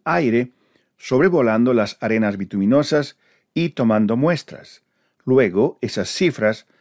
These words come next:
fueron comparadas con las cantidades estimadas,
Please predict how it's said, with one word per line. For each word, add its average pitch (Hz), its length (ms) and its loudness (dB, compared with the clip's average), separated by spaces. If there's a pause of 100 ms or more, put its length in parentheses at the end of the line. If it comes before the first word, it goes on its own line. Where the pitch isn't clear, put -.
(280)
fueron 156 260 2
comparadas 139 640 2
con 123 200 -2
las 110 160 -2
cantidades 107 840 -2
estimadas, 117 800 -4